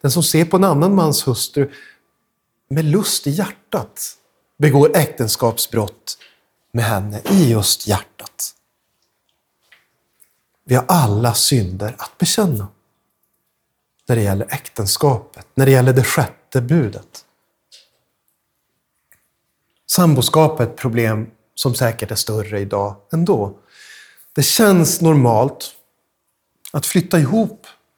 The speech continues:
med den man är kär i. För man vill vara säker, eller hur? Så säger människor ofta, "Hur kan man veta att någon är rätt för mig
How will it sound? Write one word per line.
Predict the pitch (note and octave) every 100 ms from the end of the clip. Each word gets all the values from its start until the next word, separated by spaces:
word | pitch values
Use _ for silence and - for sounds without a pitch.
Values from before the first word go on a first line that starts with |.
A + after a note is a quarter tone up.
| _ _
med | C3+ B2
den | A#2+ B2
man | C3+
är | D3+
kär | - F#3 B2+ A2
i. | G2+ _ _ _ _ _ - _ _ _ - -
För | -
man | D3+ F#3
vill | G3
vara | A3
säker, | - B3 F#3 - B2
eller | E3 G3+
hur? | G#2+ F#2 - _ _ _ _
Så | C3
säger | C#3 B2+
människor | B2+ A2+ A2 A#2
ofta, | G2+ - B2 - _
"Hur | _ -
kan | D#3+
man | D#3+
veta | F3+ C3 -
att | E3
någon | C#3+ C3+ D3
är |
rätt | E3 G#3 - -
för | E3+
mig | C#3 C3 B2+